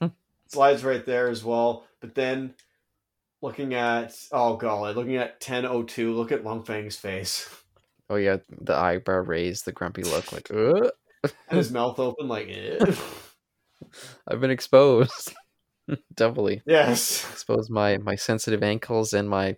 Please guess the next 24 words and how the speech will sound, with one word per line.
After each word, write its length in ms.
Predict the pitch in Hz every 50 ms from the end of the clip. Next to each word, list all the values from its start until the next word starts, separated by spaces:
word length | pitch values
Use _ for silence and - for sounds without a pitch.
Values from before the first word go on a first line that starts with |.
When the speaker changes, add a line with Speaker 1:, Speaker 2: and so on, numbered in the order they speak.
| _
Speaker 1:
my 80 | - 98
sensitive 440 | - - - 104 - - 101 98 -
plot. 340 | - - 90 95 92 - - _ _ _ _ _ _ _ _ _ _ -
Speaker 2:
Yep. 360 | - 127 131 131 131 - - - - - - - - _ _ _ _ _ _ -
And 480 | 120 98 101 104 208 110 110 117 113
so 500 | 110 - - 123 113 113 113 113 110 113 - - _ -
there, 280 | 123 135 135 131 131 131 -
<laughs> 180 | 170 143 - - - - _ - -
Earth 200 | 151 139 139 -
King 160 | 143 139 123
just 180 | 120 131 113
is 80 | 123 117
like, 200 | 123 117 - -
"Well, 100 | 110 120
that 180 | 147 151 - -
pretty 180 | - 151 139
much 160 | 120 113 -
proves 280 | - - 151 139 113 113
it." 80 | 113 107
I'm 140 | 107 104
like, 340 | 104 104 107 101 98 - - - - - _ _ _ _ _ _ - -
Speaker 1:
<laughs> 460 | 127 - - - - - - - -
Speaker 2:
"Did 140 | 131 113 120
you, 140 | 127 117